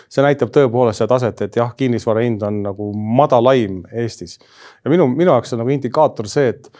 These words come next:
et millal tuleb esimene perekond või inimene, kes ehitab sinna näiteks eramaja.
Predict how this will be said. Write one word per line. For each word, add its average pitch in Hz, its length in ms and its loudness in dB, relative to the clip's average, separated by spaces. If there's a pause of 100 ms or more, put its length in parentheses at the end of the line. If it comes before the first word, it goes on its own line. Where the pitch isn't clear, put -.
(340)
et 110 160 -6
millal 127 440 2
tuleb 139 400 4 (320)
esimene 117 520 -2
perekond 107 600 0
või 139 160 0
inimene, 104 320 -4
kes 107 240 -4
ehitab 135 400 -4
sinna 107 320 -4
näiteks 104 460 -12 (260)
eramaja. 127 460 0